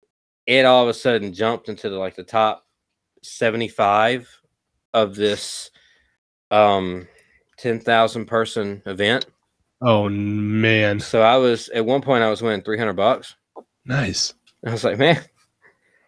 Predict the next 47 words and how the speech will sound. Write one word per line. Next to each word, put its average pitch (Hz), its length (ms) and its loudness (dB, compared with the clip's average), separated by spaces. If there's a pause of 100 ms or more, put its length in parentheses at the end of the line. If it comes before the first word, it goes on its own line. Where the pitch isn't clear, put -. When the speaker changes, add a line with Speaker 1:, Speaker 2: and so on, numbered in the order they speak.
Speaker 1:
I, 147 340 -2
I 127 140 2
ain't 156 200 6
gonna 113 120 4
finish 190 320 2
this 127 160 -2
way, 113 280 4
but 110 200 -2 (120)
that'd 143 160 0
be 165 100 0
nice," 131 520 2
you 101 140 -4
know? 104 200 0
And 107 80 0
then 107 280 -4
I 107 60 -2
saw 107 260 0
it 90 80 -6
drop 92 280 -4
to, 101 60 -8
like, 95 240 -8 (120)
two 104 160 -10
fifty 95 600 -10
and 92 140 -12
two 110 180 0
hundred 98 300 0
and 95 340 2
Speaker 2:
Oh. 95 60 -4
Speaker 1:
one 113 220 2
hundred. 104 420 0
And 92 200 -8 (680)
eventually 143 500 2
I 127 120 4
just 120 180 -4
wound 113 160 2
up 107 80 0
winning, 101 200 -2
like, 95 240 -6
twenty 95 340 -6
bucks - 540 -8 (160)
total 92 400 -2 (600)
on 104 200 0
Speaker 2:
That's 202 180 4
Speaker 1:
it. - 60 4
Speaker 2:
not 117 100 2
too - 120 -2
Speaker 1:
But, 110 120 4